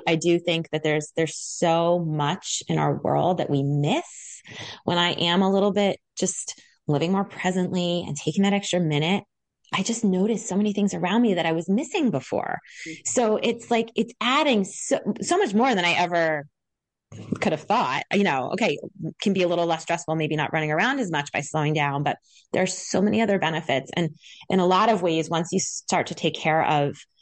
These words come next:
Speaker 1: like, your soul and your spirit, and you feel like that's healthier and it's allowing, it has room to be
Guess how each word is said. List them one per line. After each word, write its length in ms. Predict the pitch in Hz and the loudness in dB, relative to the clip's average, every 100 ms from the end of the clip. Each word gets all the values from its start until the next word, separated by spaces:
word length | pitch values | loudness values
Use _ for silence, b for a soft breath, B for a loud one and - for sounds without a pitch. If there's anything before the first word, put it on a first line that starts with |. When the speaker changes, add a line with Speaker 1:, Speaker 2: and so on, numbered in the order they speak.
| B B B B _ _ _ _ _ | B B B B _ _ _ _ _
Speaker 1:
like, 200 | - 156 | -2 0
your 80 | 190 | 0
soul 460 | - 226 185 170 143 | 0 2 4 4 2
and 100 | 139 | 0
your 80 | 139 | -4
spirit, 500 | - - 185 160 - | -4 2 2 4 2
and 100 | 156 | -2
you 80 | 156 | -4
feel 480 | - - 185 165 160 | -6 0 2 4 4
like 180 | 147 147 | 2 0
that's 300 | 147 147 - - - | -2 -2 -12 -18 -4
healthier 520 | 202 180 185 147 143 | 0 0 2 2 2
and 200 | 139 143 | 0 -2
it's 180 | 127 - | -4 -2
allowing, 560 | 147 156 156 170 160 - _ - | 0 2 4 2 2 -4 _ -4
it 140 | - | -2
has 300 | - 165 170 | 0 -2 0
room 240 | 151 165 156 | 0 0 0
to 160 | 156 | -2
be 200 | 147 143 | -2 -4